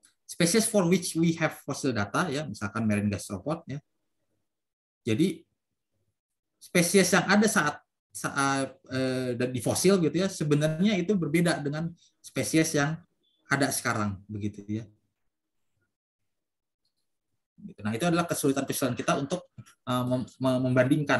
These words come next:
gitu, ya, membandingkan, eh, tingkat kepunahan gitu, ya, ke-, eh, membandingkan kepunahan yang sekarang dengan kepunahan masa lalu. Nah, ini coba kita bandingkan, ya, Bapak Ibu, misalkan kepunahan massal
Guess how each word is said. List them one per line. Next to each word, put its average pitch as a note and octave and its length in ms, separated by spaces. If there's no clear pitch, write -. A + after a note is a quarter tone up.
gitu, G2+ 220
ya, A2 80
membandingkan, G#2 640
eh, G#2+ 160
tingkat A2+ 480
kepunahan A2+ 640
gitu, G#2 260
ya, G#2+ 60
ke-, G2+ 160
eh, G2+ 160
membandingkan G#2+ 500
kepunahan A2 400
yang G#2 80
sekarang - 280
dengan B2+ 220
kepunahan A2 320
masa G#2 180
lalu. F#2 300
Nah, G3+ 100
ini F#3 400
coba C#3 240
kita C3 160
bandingkan, B2 480
ya, E3 140
Bapak A#2 160
Ibu, A2 320
misalkan B2 560
kepunahan A2+ 460
massal A2 640